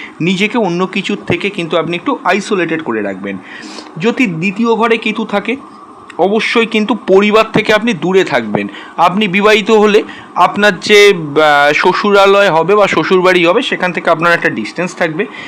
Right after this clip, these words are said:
একা আপনাকে অর্থনৈতিক ক্ষেত্রে উন্নতির জন্য একটা সংগ্রাম করতে হবে, কাউকে আপনি পাশে পাবেন না। যদি তৃতীয় ঘরে থাকে, সেখান থেকে ভাই বোন হয়,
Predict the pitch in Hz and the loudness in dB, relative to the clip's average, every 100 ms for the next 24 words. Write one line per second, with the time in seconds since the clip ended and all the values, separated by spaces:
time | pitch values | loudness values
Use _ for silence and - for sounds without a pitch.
0 | - - - - 165 190 - 240 254 214 | -16 -18 -20 -8 -2 0 2 4 4 2
1 | - - 165 196 208 233 240 160 165 - | -4 -2 -2 0 0 0 2 2 0 -2
2 | 214 214 214 208 202 190 233 190 185 185 | -2 0 -2 -2 -2 0 0 0 2 0
3 | 190 170 - 185 185 - - - 175 175 | 0 -2 -2 -2 0 -2 -2 -2 0 0
4 | 180 175 165 185 220 262 156 156 175 180 | 0 -2 -2 0 0 2 0 0 -2 0
5 | 247 - 135 - 135 120 117 107 101 - | -2 -4 -4 -4 2 2 2 -2 -6 -10
6 | - - - - - - 226 247 240 - | -18 -18 -18 -18 -18 -2 0 2 0 0
7 | 226 220 240 247 208 240 233 226 208 240 | 0 2 2 2 4 2 2 0 -2 -4
8 | 226 - 208 202 196 208 180 - 170 190 | -4 -4 0 0 0 -2 -4 0 2 2
9 | 202 202 175 | -2 -2 -2